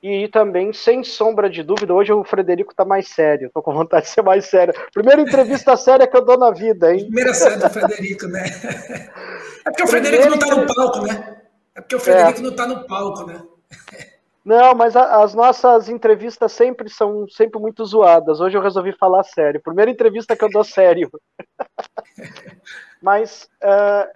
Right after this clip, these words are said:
Speaker 1: eu não tenho dúvida nenhuma também, eh, da dificuldade de um certo colonialismo interno que nós temos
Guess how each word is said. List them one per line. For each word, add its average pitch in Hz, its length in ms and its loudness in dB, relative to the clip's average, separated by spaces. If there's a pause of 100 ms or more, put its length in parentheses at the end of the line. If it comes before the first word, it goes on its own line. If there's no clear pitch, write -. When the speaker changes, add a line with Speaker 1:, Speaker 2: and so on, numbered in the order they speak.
Speaker 1:
eu 196 80 -12
não 214 120 -6
tenho 226 240 -8
dúvida 220 540 -6
nenhuma 208 380 -8
também, 185 600 -10
eh, 156 380 -6
da 175 120 2
dificuldade 175 920 -2
de 175 80 -20
um 170 80 -10
certo - 320 -4
colonialismo 170 760 -2
interno 156 420 -2
que 143 120 -20
nós 139 180 -10
temos 151 260 -8